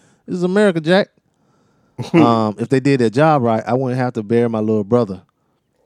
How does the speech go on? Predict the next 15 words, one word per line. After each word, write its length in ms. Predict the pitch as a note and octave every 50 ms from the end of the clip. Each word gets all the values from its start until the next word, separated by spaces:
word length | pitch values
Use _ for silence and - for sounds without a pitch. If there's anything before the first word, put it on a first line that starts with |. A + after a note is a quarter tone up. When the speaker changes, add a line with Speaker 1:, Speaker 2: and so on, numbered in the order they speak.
| _ - -
Speaker 1:
In 160 | A2+ A2 G#2+
March, 300 | A2+ B2+ C#3 C#3 C3+ -
at 100 | B2+ G#2
the 60 | - -
same 320 | - D3+ G3 A3 F#3+ D3
warehouse, 380 | B2+ A#2+ A#2 A#2 A2 G#2+ - A2
and 180 | G#2 G#2 - - _ _ _ _ _ _ -
another 400 | A2 G#2+ G#2+ C3 F3+ A#3+ A#3+ A3
worker 260 | E3+ D#3 C#3+ C3+ B2
died 320 | A#2 A2+ B2+ A#2+ A#2 A#2 A#2
after 180 | A#2 - A#2
going 260 | G#2 A2 A#2 A#2 A#2 A2+
into 120 | A2 G#2+
cardiac 400 | - - B2 A2+ A2 G#2+ G#2 -
arrest. 400 | G#2+ G2+ G#2+ G#2+ G#2+ G#2 -